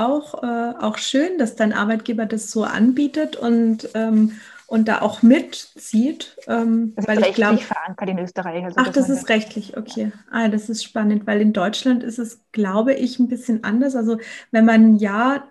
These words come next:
Speaker 1: ähm, angibt, kann man nicht so eine Option machen. Also man kann halt mündlich so eine Option besprechen
Speaker 2: Okay.
Speaker 1: und sagen, „Ich möchte gerne.“ Und dann kann der Arbeitgeber sagen, „Ja, okay, ich, ich stimme dem zu und das können wir so machen.“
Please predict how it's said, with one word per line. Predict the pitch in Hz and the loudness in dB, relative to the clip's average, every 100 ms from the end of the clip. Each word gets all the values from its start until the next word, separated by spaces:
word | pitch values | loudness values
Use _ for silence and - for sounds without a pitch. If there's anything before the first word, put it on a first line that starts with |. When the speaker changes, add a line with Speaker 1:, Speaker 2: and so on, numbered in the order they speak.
| - | -2
Speaker 1:
ähm, | 226 220 214 | 2 4 4
angibt, | 190 226 277 320 339 349 - - - _ | 2 4 2 0 -4 -6 -16 -20 -20 _
kann | - 233 | 0 4
man | 233 | 6
nicht | 233 226 | 4 2
so | 233 | 4
eine | 220 - | 4 2
Option | 196 - 226 254 | -6 -2 2 4
machen. | 277 262 240 | 4 4 2
Also | 214 | 4
man | 208 208 | 2 2
kann | 208 208 | 2 4
halt | 208 185 - | 4 0 -4
mündlich | 226 208 240 262 - 294 294 - | 6 8 8 4 0 -2 -2 -2
so | - | 0
eine | 226 220 | 2 2
Option | 202 - - 226 220 | -2 -6 -2 4 4
besprechen | 202 - - - 185 240 - 320 381 - - _ - - | 4 -2 -10 -4 -4 -4 -6 -6 -6 -10 -18 _ -18 -10
Speaker 2:
Okay. | 208 226 | -2 2
Speaker 1:
und | 240 | 2
sagen, | - 214 220 | 0 -8 -6
„Ich | 220 233 | -8 0
möchte | 226 240 285 - 330 | 4 4 2 -2 -2
gerne.“ | 277 277 311 311 | 0 2 2 0
Und | - 220 | 2 2
dann | 220 | 0
kann | 220 208 | -2 -2
der | 208 | -2
Arbeitgeber | 202 214 214 208 208 | -2 -4 -4 -8 -6
sagen, | 208 202 208 | -6 -2 0
„Ja, | 202 190 | -2 -4
okay, | 196 - 302 302 | -8 -6 -4 -2
ich, | 220 - | -4 -6
ich | - 208 208 | -4 -2 -2
stimme | - 240 240 | 2 4 4
dem | 208 208 220 | 6 6 6
zu | - 294 320 294 | 6 6 6 6
und | 220 220 | 4 2
das | 214 - | 0 -4
können | 220 214 | 0 2
wir | 202 | 0
so | 185 | -4
machen.“ | 208 254 311 | -4 -6 -6